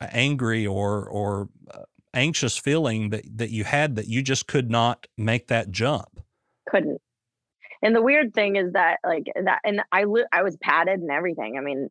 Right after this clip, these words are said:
Speaker 2: nothing was gonna, nothing was gonna get me. And, and the falls on this show were thirty to forty feet into the water. So, you know, I,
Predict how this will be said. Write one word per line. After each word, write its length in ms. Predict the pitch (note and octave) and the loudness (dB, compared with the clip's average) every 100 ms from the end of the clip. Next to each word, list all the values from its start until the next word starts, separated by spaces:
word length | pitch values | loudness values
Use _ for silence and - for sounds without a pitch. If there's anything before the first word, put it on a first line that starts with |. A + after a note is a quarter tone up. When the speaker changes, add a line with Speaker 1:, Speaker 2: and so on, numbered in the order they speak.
| - | -2
Speaker 2:
nothing 340 | F3+ G#3 F3+ | 0 2 0
was 160 | E3 E3+ | 0 -2
gonna, 320 | E3 D3+ C#3 - _ _ _ _ - | -2 0 -2 -6 _ _ _ _ -4
nothing 360 | E3 G3 G3 | -2 0 2
was 140 | F3+ F3 | 2 0
gonna 180 | E3+ C#3+ | 0 2
get 240 | E3 F#3 | 2 2
me. 180 | C#3+ D3+ | 0 -2
And, 180 | D#3+ C#3+ | 0 0
and 120 | E3 | 0
the 80 | D#3+ | 0
falls 340 | - G3 G3+ | 2 2 2
on 120 | F3+ | 0
this 140 | D#3 D#3 | -4 -4
show 240 | - A3+ | 0 2
were 140 | F#3 D3+ | 2 0
thirty 300 | F3 D#3+ D3 | -2 -2 -2
to 80 | D3 | -4
forty 240 | D#3+ D3 - - | -4 -6 -6 -6
feet 180 | F3+ | -4
into 140 | D#3+ C#3+ | -4 -4
the 100 | C3+ | -2
water. 440 | C#3+ F3 E3 D2+ - | 2 2 2 0 -2
So, 260 | - E3+ - _ _ _ _ _ _ - | 0 0 0 _ _ _ _ _ _ -2
you 140 | F#3+ | 2
know, 100 | F3 | 4
I, 200 | C#3+ E3 | 4 2